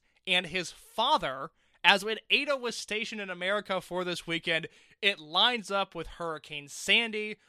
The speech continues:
We'll have more about that, especially next week and the week after. But it, it should be noted this is Eita's first week in America. He gets picked up Halloween night by Larry Dallas, which is scary in itself,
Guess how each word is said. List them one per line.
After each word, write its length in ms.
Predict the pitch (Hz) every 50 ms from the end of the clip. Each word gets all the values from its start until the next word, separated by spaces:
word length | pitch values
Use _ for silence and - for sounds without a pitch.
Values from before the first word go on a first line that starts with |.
| _
We'll 140 | - 160 160
have 200 | 170 170 175 170
more 220 | 165 175 190 208 208
about 260 | 196 185 185 175 -
that, 120 | 185 175 170
especially 640 | 160 - - - 226 254 226 - - 175 160 151
next 340 | 151 165 185 185 - - -
week 140 | 170 147 -
and 100 | 151 147
the 60 | 139
week 200 | 139 143 139 -
after. 600 | 147 160 170 175 165 - 165 151 143 135 131 - - _ _ _ _ _ _ -
But 260 | 175 180 175 170 160 - - _ _ _
it, 140 | - 185 - _ -
it 160 | 220 226 180
should 180 | - 240 240
be 120 | 220 254 240
noted 200 | 226 240 233 214
this 140 | 214 208 208
is 100 | 190 196 -
Eita's 300 | 165 185 190 208 196 175
first 540 | - - - - 202 208 226 220 - - -
week 480 | 160 175 196 208 208 - - - - - _ _ _ -
in 120 | 185 170
America. 520 | 170 165 180 196 208 214 208 - - 165
He 120 | 147 160 180
gets 180 | 160 170 156
picked 240 | - - 202 202 -
up 120 | 208 190 - - -
Halloween 420 | 180 190 208 214 208 214 226 202
night 220 | 180 175 180 185 180
by 140 | - 165 165
Larry 340 | 156 156 160 170 175 175
Dallas, 380 | 160 151 143 147 151 151 - -
which 160 | 160 - - -
is 220 | 180 175 180 175
scary 420 | - - - - 160 160 165 170 160
in 80 | 160
itself, 540 | 170 175 - - 151 139 135 135 - - -